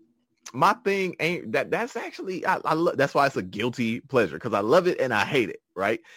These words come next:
'Cause on one half of it, you got the weird ogre, uh, rapey,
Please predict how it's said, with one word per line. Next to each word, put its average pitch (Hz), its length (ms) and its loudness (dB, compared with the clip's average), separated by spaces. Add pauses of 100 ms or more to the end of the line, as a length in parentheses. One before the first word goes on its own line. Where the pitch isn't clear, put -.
(140)
'Cause 120 180 0
on 104 160 0
one 175 240 0
half 165 420 2
of 117 180 2
it, 95 140 -4 (260)
you 101 160 -6
got 104 260 2
the 110 80 2
weird 113 580 2 (420)
ogre, 127 720 4 (720)
uh, 113 380 2
rapey, 117 1000 0